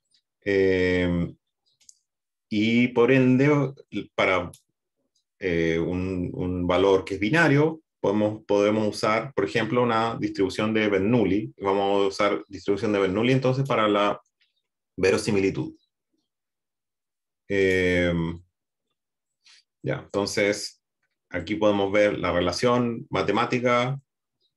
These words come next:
entre, entre Y y X, y yo creo que aquí... Mm,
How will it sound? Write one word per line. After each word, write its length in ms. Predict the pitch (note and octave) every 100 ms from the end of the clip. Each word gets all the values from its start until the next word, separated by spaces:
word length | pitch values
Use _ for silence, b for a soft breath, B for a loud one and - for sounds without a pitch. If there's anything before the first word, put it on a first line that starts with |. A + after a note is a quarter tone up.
| _ _
entre, 760 | - G2 G#2+ G#2+ G#2 G#2 G#2 G#2 -
entre 320 | G2 G2 G2+
Y 140 | G2 A2+
y 280 | A2+ A2
X, 340 | C3 F#2+ A2+ F#2+
y 60 |
yo 80 | F#2
creo 160 | G2 G#2+
que 100 | G2+
aquí... 460 | F2+ G#2+ A#2+ - _ _ _
Mm, 880 | - G#2 G2+ G2 F#2+ F#2 F2+ F2+ F2+